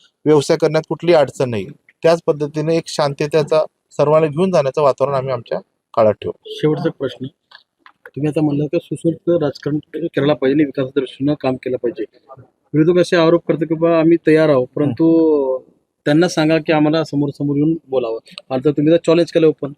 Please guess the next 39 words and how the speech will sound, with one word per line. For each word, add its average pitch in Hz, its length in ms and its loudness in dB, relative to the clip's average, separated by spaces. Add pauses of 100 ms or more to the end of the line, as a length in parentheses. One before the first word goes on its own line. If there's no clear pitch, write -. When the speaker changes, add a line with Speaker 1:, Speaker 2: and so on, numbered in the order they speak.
Speaker 1:
हा, 240 380 0 (100)
या 247 160 2
Speaker 2:
मागच्या, - 260 -2
Speaker 1:
समोर. 196 160 2 (120)
Speaker 2:
मागच्या 131 260 -4
वेळी. 123 120 -2
Speaker 1:
माझ्या 185 220 4
मते 202 380 4
आज, 165 340 0
अ, 151 300 6 (260)
तारीख 151 260 2 (100)
आहे 175 100 4
तेवीस, 160 720 0
चोवीस 147 200 4
Speaker 2:
हम्म. 113 120 0
Speaker 1:
तारखेला 151 400 2 (340)
उद्या 160 180 2
सकाळी 165 440 2
आपल्या, 147 640 4
अ, 104 440 -4
काय 135 180 2
म्हणतात, 135 180 -6 (100)
पटांगणात 151 420 0
व्या-, 143 280 4
ह्याच्या 120 260 -2
व्यायामशाळेच्या 139 680 0
त्या 180 260 2 (540)
आपण 156 260 -2
करूत. 160 220 2 (720)
Speaker 2:
खुली 143 160 -2
चर्चा. - 440 -4
Speaker 1:
हा, 240 120 4
खुली 247 160 2
चर्चा 240 280 0
करूत. 202 220 2 (480)
शहरासाठी 175 500 2
तुम्ही 196 260 2
काय 185 180 2
केलेत? 160 280 2